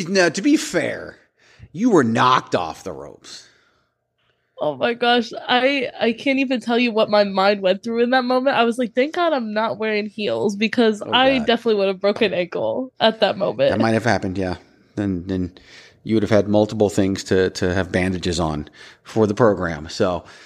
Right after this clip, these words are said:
Speaker 1: that would not have been good. Well, we're glad you weren't wearing heels. Good choice on this, on that day. And uh, it, it's okay too, because if you, if you talk to some really old school wrestling people, a ring announcer should be as short as possible anyway. So,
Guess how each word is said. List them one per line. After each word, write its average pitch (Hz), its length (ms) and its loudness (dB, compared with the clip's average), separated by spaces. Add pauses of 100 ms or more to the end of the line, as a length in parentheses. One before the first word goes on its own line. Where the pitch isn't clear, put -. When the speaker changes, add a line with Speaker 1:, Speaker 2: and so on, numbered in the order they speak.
(140)
Speaker 1:
that 120 180 4
would 113 120 0
not 104 160 0
have 95 100 -6
been 95 160 -6
good. 85 240 -6
Well, 117 160 -4
we're 127 120 4
glad 147 380 2
you 147 120 2
weren't 143 280 4
wearing 139 240 4
heels. 113 520 -4 (480)
Good 139 140 4
choice - 500 -2 (180)
on 110 160 0
this, 113 180 -4
on 107 200 -2
that 117 160 0
day. 92 260 -2 (480)
And 117 580 2 (600)
uh, - 440 -18 (200)
it, 107 340 -4
it's 117 220 -2
okay 120 300 4
too, 117 220 2
because 101 320 0
if 104 160 -2
you, 101 160 0
if 95 140 -8
you 101 80 -6
talk 101 220 2
to 101 100 -2
some 101 200 -2
really 107 220 2
old 101 200 -2
school 110 160 -2
wrestling 92 300 0
people, 85 400 -4 (320)
a 113 80 4
ring 110 200 6
announcer 92 280 0
should 98 160 -2
be 90 120 0
as 85 80 -2
short 85 180 -4
as 82 80 -8
possible 78 380 -8
anyway. 76 300 -10
So, 73 280 -10